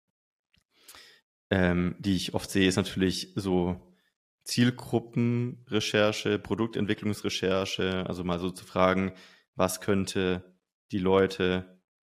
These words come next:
interessieren bei diesem Produkt an Verbesserungen, wie könnte man eine Produktverpackung interessant gestalten, was könnte man als Bundle anbieten, was kann man dazugeben, ähm,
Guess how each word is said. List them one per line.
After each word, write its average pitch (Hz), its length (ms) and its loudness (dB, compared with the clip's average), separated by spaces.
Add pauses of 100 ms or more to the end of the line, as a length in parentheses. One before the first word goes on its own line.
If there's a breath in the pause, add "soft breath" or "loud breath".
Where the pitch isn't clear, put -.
(460)
interessieren 110 720 -2
bei 92 100 4
diesem 117 220 0
Produkt 113 360 0
an 101 100 -4
Verbesserungen, 98 840 0 (400 soft breath)
wie 95 140 -4
könnte 98 300 -2
man 90 180 0
eine 90 180 0
Produktverpackung 104 760 -2
interessant 92 360 -6
gestalten, 90 480 -4
was 95 160 0
könnte 101 240 0
man 90 320 0 (400 soft breath)
als - 220 -2
Bundle 92 300 4
anbieten, 92 440 -2
was 90 140 -6
kann 92 120 -2
man 90 100 2
dazugeben, 95 1000 0 (500 loud breath)
ähm, 87 560 0